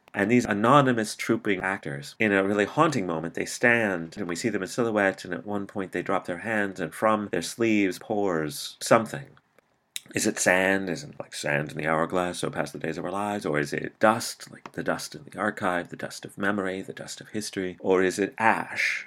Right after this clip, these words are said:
Is it the ash that haunts any story of Jewishness in the early twentieth century? That layering of possibility, that layering of meaning, that intricate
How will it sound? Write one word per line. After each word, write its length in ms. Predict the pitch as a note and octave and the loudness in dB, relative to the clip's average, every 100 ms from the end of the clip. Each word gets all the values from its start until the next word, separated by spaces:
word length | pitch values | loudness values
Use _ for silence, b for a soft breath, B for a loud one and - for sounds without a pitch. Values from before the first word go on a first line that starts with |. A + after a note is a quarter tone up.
| - | -12
Is 140 | E2 | -14
it 60 | - | -10
the 160 | - - | -10 -2
ash 480 | F2 E2 D#2 - - | 0 2 0 -4 -6
that 240 | F2+ F2 E2 | -2 -2 0
haunts 520 | E2 D2 C#2+ - - | -4 -4 -6 -12 -8
any 200 | - F2+ | -4 -4
story 460 | D#2 - D#2 C#2+ C#2+ | -4 -4 -4 -4 -6
of 180 | C#2+ - | -12 -4
Jewishness 640 | F#2 E2 D#2 E2 D2 - | 0 0 -2 -6 -12 -12
in 80 | D#2 | -12
the 100 | D2+ | -10
early 240 | D2+ C#2+ | -8 -8
twentieth 380 | C#2+ - C#2+ C#2+ | -10 -12 -14 -16
century? 480 | - D#2 C#2+ - - _ _ - | -16 -14 -14 -16 -20 _ _ -2
That 240 | E2 - | -2 -2
layering 520 | F2 F#2 G2 G2 F#2+ | 2 4 4 2 -2
of 120 | E2 | -6
possibility, 720 | - D#2+ - C#2+ E2+ F#2+ F#2+ F#2 | -8 -8 -8 -8 -6 -6 -6 -6
that 240 | F2 - | -6 -6
layering 440 | E2+ F2 F2+ F2+ | -4 -2 -2 -4
of 160 | D#2 C#2+ | -8 -10
meaning, 520 | D#2 E2+ E2+ F2 E2+ | -10 -8 -8 -8 -6
that 180 | D2+ C#2+ - | -6 -6 -8
intricate 560 | G2 F#2+ F#2+ - - | -10 -8 -8 -6 -8